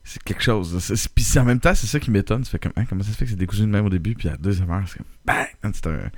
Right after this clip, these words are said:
masterclass sur comment garder un, euh, un auditoire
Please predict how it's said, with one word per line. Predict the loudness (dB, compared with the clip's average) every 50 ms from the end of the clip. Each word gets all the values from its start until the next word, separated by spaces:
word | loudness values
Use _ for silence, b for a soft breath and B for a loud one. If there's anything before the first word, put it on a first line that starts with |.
| B B B B B B B B B
masterclass | B 0 2 4 4 4 2 2 2 4 4 4 4
sur | 4 2 0 -2
comment | 0 2 2 4 4 2 0 -2 -6 -10 -12 -16 -6 0 4
garder | 4 4 4 2 -2 0 0 0 2 0
un, | 0 2 0 0
euh, | 0 -2 B B B B B B B B B B B B B B B B -12 -10 -8 -6 -4
un | 0 0 2
auditoire | 2 2 0 -2 0 2 4 4 2 0 -4